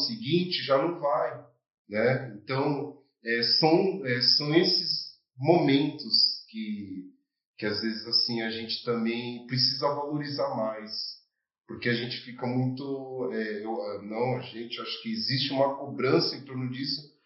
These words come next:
de que parece que tudo tem que dar um resultado, né? Como se fosse, é, ah, não, mas se você tá trabalhando com, com o aluno,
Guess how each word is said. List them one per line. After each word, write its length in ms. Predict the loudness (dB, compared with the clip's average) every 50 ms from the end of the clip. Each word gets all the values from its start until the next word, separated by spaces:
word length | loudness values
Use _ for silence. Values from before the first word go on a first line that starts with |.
| _ _ _ _
de 180 | -8 -8 -8 -6
que 340 | -4 -2 0 2 2 2 2
parece 400 | 2 4 4 4 4 2 0 -2
que 160 | -4 -14 -14 -8
tudo 260 | -6 -6 -6 -6 -6
tem 160 | -6 -6 -6
que 100 | -8 -2
dar 200 | 2 2 4 4
um 100 | 2 0
resultado, 960 | 0 0 -2 -2 -4 -8 -12 -2 4 6 6 8 6 6 2 0 -2 -4 -4
né? 220 | -4 -2 -2 -4 -4 -6 -6
Como 220 | -6 -10 -10 -6
se 260 | -8 -8 -8 -8 -12
fosse, 680 | -10 -8 -4 -2 -2 -2 0 0 0 -2 -2 -6 -8 -14 _ _ _ _
é, 140 | 4 8 10
ah, 280 | 10 12 12 10 10 8 6
não, 220 | 4 4 4 2
mas 280 | 0 -4 -4 -4 -4 -2
se 260 | -4 -4 -6 -8 -10
você 260 | -10 -8 -8 -8 -2
tá 160 | -2 -2 0
trabalhando 600 | 0 0 0 2 2 2 2 2 2 0 -2 -4 -8
com, 540 | -14 -12 -10 -8 -8 -6 -6 -8 -8 -10 -14 _ _ _ _ _ 0
com 640 | 0 0 2 2 0 -2 -2 -4 -6 -8 -8 -8 -6
o 80 | 0 2
aluno, 640 | 2 4 2 2 -2 -4 -4 -4 -6 -6 -8 -10